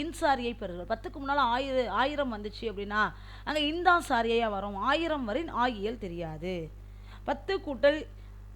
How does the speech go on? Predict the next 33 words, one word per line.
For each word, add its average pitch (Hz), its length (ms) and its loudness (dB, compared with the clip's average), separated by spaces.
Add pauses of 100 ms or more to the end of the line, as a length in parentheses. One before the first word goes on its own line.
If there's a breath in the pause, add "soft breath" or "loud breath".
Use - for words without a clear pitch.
(140)
இன் 339 240 0
கூட்டல் 269 420 0
ஆயிரம் 190 460 2
பதினாயிரம் 220 760 2
அப்படின்னு 175 300 -8
சொல்லி 170 180 -8
ஆகும். 160 460 -10
பத்து 220 300 -8
கூட்டல் 220 420 -2
ஆயிரம் 294 320 0 (100)
பதின் 196 480 -2
இன் 320 260 -8
ஆயிரம் 175 480 -4
இன் 269 220 -4
சாரியை 185 340 -4
பெற்று 175 280 -10
வரும். 160 240 -12 (880 loud breath)
அடுத்து 302 300 6
நிறை 370 300 6
பெயரும் 330 380 2
அளவு 240 240 2
பெயரும் 262 360 2
இன் 320 180 -4
சாரியை 277 300 2
பெறுதல் 202 380 -6
குறித்து 185 260 -10
விளக்குங்கிறப்ப 180 640 -8
நிறையும் 294 500 0
அளவும் 208 360 -2
வருவும் 254 420 -4
காலையும் 214 520 -2 (420 loud breath)
குறையாத 277 600 6
ஆகும் 226 360 0